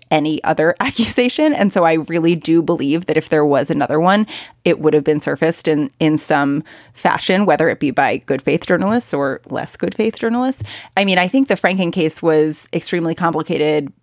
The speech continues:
mostly because I think that him stepping down mostly mattered to him. And I could see the political arguments for why it was really important at the time for, for Democrats to be really consistent, and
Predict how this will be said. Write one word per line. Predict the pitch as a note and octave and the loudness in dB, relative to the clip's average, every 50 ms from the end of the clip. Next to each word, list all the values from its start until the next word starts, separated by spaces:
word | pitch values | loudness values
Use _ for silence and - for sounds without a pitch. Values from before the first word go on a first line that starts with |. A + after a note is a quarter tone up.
| _ - | _ -18
mostly | - - F3 G3+ G#3 A#3 C#4 F4+ - - C4+ G#3+ | -8 0 2 4 4 4 4 2 0 -2 -2 0
because | D#3+ E3 D#3+ - - - D#3 D#3+ D#3 D#3 D#3+ D#3 - - - - | 2 0 -2 -2 -2 -2 0 2 2 2 2 0 -2 -6 -4 -2
I | E3+ E3 | -2 0
think | - E3+ D#3+ D3 | 0 -2 -2 -2
that | - F3+ | -4 -4
him | F3 F#3 E3 D#3+ | -4 -2 -4 -4
stepping | D#3+ - E3+ D#3 D#3+ D#3 E3 | -2 -2 -4 -2 -2 -2 0
down | C#3+ D3+ D3+ D3 C#3 D3 D3+ D3+ - - - - - _ _ _ _ _ - | 0 2 2 2 2 2 0 -2 -6 -8 -20 -20 -20 _ _ _ _ _ -4
mostly | - F3 F3+ F#3 F3 F3+ F#3 F3+ - F#3 F3 E3+ | -2 0 2 4 2 2 0 -2 -4 -4 -2 -2
mattered | E3 E3 D#3 C#3+ D3 D3 D3 D3 C#3+ D3 D3+ - _ - - - - _ _ _ _ _ - | 0 0 0 2 2 0 0 0 0 -2 -4 -6 _ -20 -20 -20 -20 _ _ _ _ _ -4
to | - A3+ | -4 -4
him. | - - F4 D4+ D4 C#4+ C#4 C4+ - | -2 0 2 2 4 4 4 2 2
And | - G3 F#3+ | 2 0 0
I | E3+ E3 | 0 0
could | - G#3 E3+ - - | -2 -4 -4 -4 -6
see | - - - - A#3 G#3+ G#3+ | -12 -10 -4 -2 0 0 2
the | - F3+ | 0 0
political | - - F3 D3+ D#3 - E3 D3 | -2 0 -2 -2 -2 0 0 0
arguments | C3 D3+ D3+ D#3+ D#3+ D#3+ D#3 D3+ - | 0 0 0 0 -2 -2 -2 -2 -6
for | - - D#3 D#3 | -2 -2 -2 0
why | D3 D#3 D#3 C#3+ C#3+ C#3+ D3 D3 D#3+ - - - _ _ _ - | 2 2 4 4 4 2 2 0 -2 -4 -6 -20 _ _ _ -4
it | - E3 | -4 0
was | E3 E3 D3 D#3+ | 0 0 -2 0
really | D#3+ D#3+ D3 D3 D3+ | 0 2 2 2 0
important | D#3 D3 - F3 D3+ - E3 D#3+ | 0 -2 0 0 0 0 0 0
at | E3 - | 0 0
the | - F3 | 0 0
time | - F3+ E3+ F3 F3+ | 2 2 2 2 0
for, | - - F3 D3 - - | 0 0 0 0 0 -2
for | - F3 E3+ | -2 -2 0
Democrats | D3+ D3 C#3+ D3+ - D#3 C#3+ D3+ - - | 2 2 0 0 0 0 0 0 0 -4
to | F3 | -2
be | D#3 D#3 | -2 -2
really | D3+ C#3+ D3+ D3 C#3+ D#3 | 0 0 0 0 0 -2
consistent, | - E3 D3+ - - D#3 - - F#3+ G3 G3 D#3 - | -2 -4 -4 -4 -4 -6 0 2 2 2 2 0 0
and | E3+ E3 D#3+ D3+ D3 - | -2 0 0 0 -4 -4